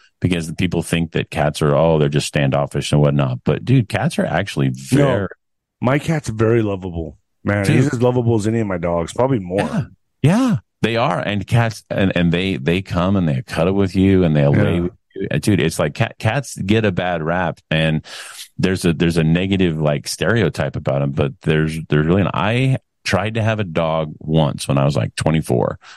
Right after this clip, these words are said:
Speaker 1: I tried to get, like, a Doberman, and oh my God, that would, that, that experiment lasted about two weeks, and I was like, "I'm done." But I mean, I have had,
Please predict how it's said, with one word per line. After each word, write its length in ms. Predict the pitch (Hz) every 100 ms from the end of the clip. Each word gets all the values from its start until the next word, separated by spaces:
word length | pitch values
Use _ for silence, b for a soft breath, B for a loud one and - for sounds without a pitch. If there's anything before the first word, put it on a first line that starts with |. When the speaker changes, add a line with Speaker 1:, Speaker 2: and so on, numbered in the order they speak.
| -
Speaker 1:
I 60 |
tried 180 | - 82
to 60 | 82
get, 160 | 82
like, 140 | 67 69
a 20 |
Doberman, 560 | 65 71 73 67 64 64
and 180 | 71 69 -
oh 100 | 78
my 160 | 69
God, 240 | 69 65 65
that 180 | 76 -
would, 160 | 73
that, 200 | 73 76 -
that 260 | - 85 -
experiment 500 | - - 73 76 -
lasted 320 | 71 73 69
about 260 | 65 -
two 180 | - 76
weeks, 280 | 71 69 -
and 80 | 67
I 60 |
was 140 | 69 69
like, 200 | 64 -
"I'm 300 | 69 62 60 _
done." 380 | - 69 65 65 B B B B -
But 160 | 87 87
I 80 |
mean, 180 | 87 85
I 240 | - 92 98
have 240 | 95 87
had, 380 | 85 80 78